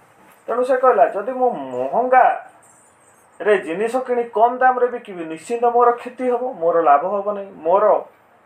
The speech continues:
ଧନ ସମ୍ପତ୍ତି ଆଉ ବଢ଼ିବ ନାହିଁ।" ପ୍ରକୃତରେ ଦେଖିବା ବା ଏମିତି ସେ କିଛି ଚିନ୍ତା କଲା। ତେଣୁ ସେ ଅତି ମହଙ୍ଗା ସ୍ଥାନରେ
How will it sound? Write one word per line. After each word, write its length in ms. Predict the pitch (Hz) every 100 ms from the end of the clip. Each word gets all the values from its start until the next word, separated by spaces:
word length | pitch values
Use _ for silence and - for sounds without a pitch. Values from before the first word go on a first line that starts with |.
| _ _
ଧନ 180 | 139 156
ସମ୍ପତ୍ତି 400 | 175 214 220 226
ଆଉ 120 | 233
ବଢ଼ିବ 340 | 220 220 226 220
ନାହିଁ।" 240 | 214 214 - _
ପ୍ରକୃତରେ 480 | 240 247 320 320 277
ଦେଖିବା 360 | 240 247 254 240
ବା 120 | 254
ଏମିତି 360 | - 247 240 277
ସେ 140 | 269
କିଛି 260 | 269 254 254
ଚିନ୍ତା 300 | 240 226 220
କଲା। 260 | - - - _ _ _ _ _ _ _ _ _ _ _ _ _ -
ତେଣୁ 340 | 285 262 220 - _ _ _ _ _ _ _ _ _ _ _ -
ସେ 460 | - 269 214 - - _ _ _ _ -
ଅତି 320 | 156 170 285
ମହଙ୍ଗା 880 | 208 147 139 170 269 262 160 - - _ _
ସ୍ଥାନରେ 760 | _ - 170 226 254 226 214 -